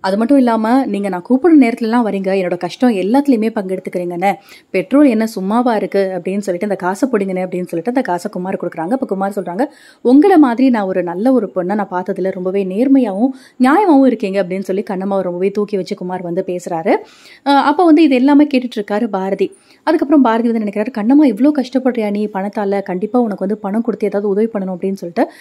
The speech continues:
அஹ், யோசிச்சுட்டு இருக்காரு பாரதி. அதுக்கப்புறமா வந்து லட்சுமி எவ்வளவு பிடிவாத காரி-, க-, காரி அப்படின்னு சொல்லிட்டு நமக்கு எல்லாருக்குமே தெரியும்.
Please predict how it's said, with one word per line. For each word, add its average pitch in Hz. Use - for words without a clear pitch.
அஹ், 254
யோசிச்சுட்டு 269
இருக்காரு 202
பாரதி. 185
அதுக்கப்புறமா 269
வந்து 233
லட்சுமி 190
எவ்வளவு 240
பிடிவாத 233
காரி-, 220
க-, 202
காரி 208
அப்படின்னு 202
சொல்லிட்டு 214
நமக்கு 185
எல்லாருக்குமே 185
தெரியும். 190